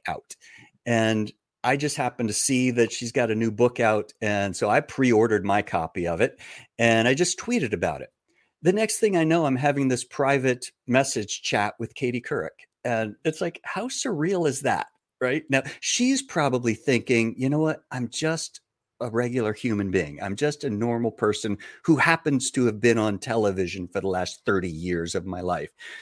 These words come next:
And, and I'm thinking, "Whoa, why is this, you know, this icon of news media and opinion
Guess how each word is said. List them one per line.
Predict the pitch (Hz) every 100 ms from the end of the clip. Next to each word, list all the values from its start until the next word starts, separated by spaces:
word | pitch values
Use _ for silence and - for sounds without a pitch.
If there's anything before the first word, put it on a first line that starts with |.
| - - _ _ - - 127
And, | 120 117 117 _
and | 135
I'm | 170 202
thinking, | - 143 - 131 123 123 _ -
"Whoa, | 143 196 98 92 101
why | 147 190
is | 170 -
this, | 151 131 - - -
you | 107
know, | 98 95 _ _
this | 95 - - -
icon | 104 139 139 143 113 98 92 95 -
of | 104 95 90
news | 101 123 131 120 110
media | 113 123 110 95 90
and | 85
opinion | 80 - - 143 123 104 95 87